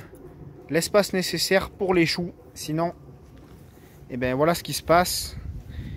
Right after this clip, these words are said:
Ils sont trop serrés, ils ont du mal à pousser. Hop, euh, voilà, ma chérie m'a commandé un chou rouge. Donc j'en ai pas ramassé encore des choux.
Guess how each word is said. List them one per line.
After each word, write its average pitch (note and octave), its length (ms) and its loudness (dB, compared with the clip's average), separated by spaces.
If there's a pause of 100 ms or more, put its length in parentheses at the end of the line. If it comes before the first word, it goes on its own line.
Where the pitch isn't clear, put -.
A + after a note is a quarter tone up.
(160)
Ils - 80 -8
sont D3+ 160 -2
trop F#3+ 200 -4
serrés, F3+ 500 0
ils D3+ 160 -6
ont D3+ 80 -2
du D3 100 -4
mal G#3 260 2 (340)
à D4+ 140 0
pousser. G#3+ 1000 -2 (2500)
Hop, A#3+ 200 4 (140)
euh, D3 420 6
voilà, F#3 500 6 (100)
ma D3+ 100 -2
chérie E3+ 300 0
m'a F3+ 100 2
commandé F3+ 560 4 (520)
un F3+ 160 4
chou G3+ 180 0
rouge. F#3 400 2 (560)
Donc C#3 140 0
j'en E3+ 120 0
ai F#3 80 4
pas A#3 160 10
ramassé G#3+ 480 4
encore F3+ 340 2
des D#3 120 2
choux. F3+ 260 -6